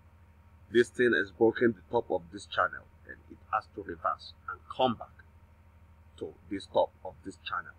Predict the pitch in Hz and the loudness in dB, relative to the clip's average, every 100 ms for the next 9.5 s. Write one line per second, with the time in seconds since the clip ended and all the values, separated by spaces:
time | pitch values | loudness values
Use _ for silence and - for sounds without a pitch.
0 | - - 92 98 - - - - - - | -20 -12 -10 -8 -6 -8 -10 -20 -20 -20
1 | - - - - - - - - - - | -20 -20 -20 -20 -20 -20 -20 -20 -20 -20
2 | - - - - - - - - - - | -20 -20 -20 -20 -20 -20 -20 -20 -20 -20
3 | - - - 117 117 101 - 82 82 87 | -20 -16 4 4 4 -2 -2 -4 -8 -10
4 | - - - - - - - - - - | -18 -20 -20 -20 -20 -20 -20 -20 -20 -20
5 | - - - - - - - - - - | -20 -20 -20 -20 -20 -20 -20 -20 -20 -20
6 | - - 123 117 107 101 - 123 101 90 | -20 -12 4 6 6 0 2 6 6 6
7 | 80 73 - - - - - - - - | 0 -2 -6 -20 -20 -20 -20 -20 -20 -20
8 | - - - 110 - 156 180 - - - | -20 -20 2 2 2 -2 -4 -6 -20 -16
9 | 107 120 107 101 92 | 0 4 4 2 -2